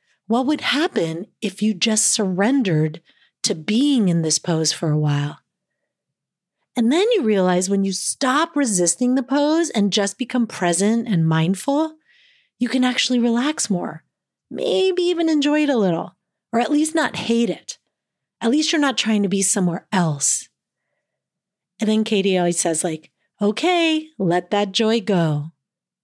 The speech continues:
And, mm, it feels so good to let go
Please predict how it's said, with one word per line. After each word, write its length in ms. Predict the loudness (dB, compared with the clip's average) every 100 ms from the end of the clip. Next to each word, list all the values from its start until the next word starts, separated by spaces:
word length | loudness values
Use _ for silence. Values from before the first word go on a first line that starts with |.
| _ _ -4
And, 220 | -2 -2 -4
mm, 460 | -2 2 2 2 0
it 140 | 0
feels 260 | -2 -2 -2
so 460 | -2 0 2 2
good 340 | 0 0 0 -2
to 100 | -2
let 240 | -2 -2
go 540 | -2 0 2 2 0